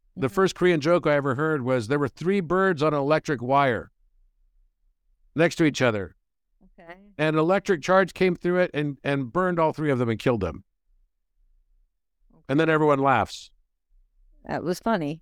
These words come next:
Speaker 2: Okay.
Speaker 1: And I'm wondering what I missed in the translation. <laughs>
Speaker 2: <laughs> Yeah, I, I would have been wondering too.
Speaker 1: But that's
Speaker 2: Yeah.
Speaker 1: the thing, is that what they find, I remember seeing, uh, Lion King when I lived in Tokyo, Japan, and I was laughing at certain sections of the movie, and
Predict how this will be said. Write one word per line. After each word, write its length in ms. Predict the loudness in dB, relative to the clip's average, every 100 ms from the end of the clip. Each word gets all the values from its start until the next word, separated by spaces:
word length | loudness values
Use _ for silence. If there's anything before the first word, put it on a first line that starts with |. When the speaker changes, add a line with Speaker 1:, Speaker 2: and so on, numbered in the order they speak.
| -10
Speaker 2:
Okay. 220 | -10 -6
Speaker 1:
And 120 | -2 0
I'm 160 | 0
wondering 460 | 0 0 0 0 0
what 140 | 0
I 100 | 2
missed 280 | 0 -2 -4
in 80 | -6
the 60 |
translation. 800 | -6 -4 -4 0 -2 0 -2 -2 -6
<laughs> 100 | -20
Speaker 2:
<laughs> 100 | -10
Yeah, 480 | -6 -2 0 2 0 0
I, 340 | 0 2 2
I 40 | 2
would 140 | 0
have 100 | 0
been 160 | 0 2
wondering 520 | 2 2 -2 -2 0
too. 400 | 2 2 2 -2 _ _ _ _ _ _ -4
Speaker 1:
But 160 | 0
that's 260 | 2 2 0
Speaker 2:
Yeah. 80 | -2
Speaker 1:
the 20 |
thing, 260 | 2 4 4
is 140 | 0
that 140 | 0
what 180 | 0 0
they 160 | 2 0
find, 400 | 2 0 2 2
I 60 |
remember 340 | 0 0 -2 -2
seeing, 460 | -2 0 0 -2 -8 _ _ _ _ _ _
uh, 200 | 0 2
Lion 420 | 4 2 2 0 -2
King 240 | -2 -2
when 100 | 0
I 60 | 0
lived 200 | -2 -2
in 100 | -2
Tokyo, 340 | -2 0 -2
Japan, 520 | -2 -2 0 2 0
and 280 | -2 -4 -4 -8 _ _ _
I 120 | 0 0
was 180 | 0
laughing 520 | 0 2 2 0 -2 -2
at 100 | -2
certain 280 | -2 -4
sections 340 | 0 0 0 -2
of 40 |
the 60 | 0
movie, 440 | 2 2 2 -2 -6 _ -6
and 300 | -4 -4